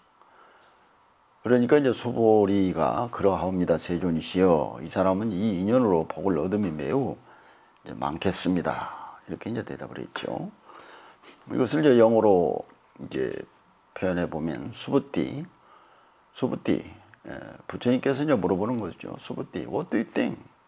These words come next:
If someone filled three thousand great thousand worlds with the seven precious jewels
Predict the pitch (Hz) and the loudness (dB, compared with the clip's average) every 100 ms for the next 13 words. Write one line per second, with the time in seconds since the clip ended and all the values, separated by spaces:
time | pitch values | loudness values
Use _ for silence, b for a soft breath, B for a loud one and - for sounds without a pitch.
0 | _ b b b b b b b _ - | _ b b b b b b b _ -4
1 | 110 156 190 - 139 143 151 127 156 135 | 2 2 2 0 2 4 4 2 -2 -8
2 | - - 101 - - - - - 165 160 | -8 0 2 2 -2 -4 -4 -2 -2 0
3 | - - 147 139 139 131 107 131 156 - | 2 2 0 -2 -4 -4 4 4 4 -2
4 | - - 82 135 127 123 92 101 135 107 | -4 2 4 2 -2 -4 0 2 2 0
5 | - 50 - - - - 85 92 95 90 | -6 -12 -16 -16 -18 -8 -6 -4 -4 -4
6 | - - 135 135 135 160 160 - - - | -4 -2 -2 -4 -6 -6 -8 -4 -4 -4
7 | 214 - - - - - - - - | -8 -16 -8 -6 -6 -8 -12 -16 -18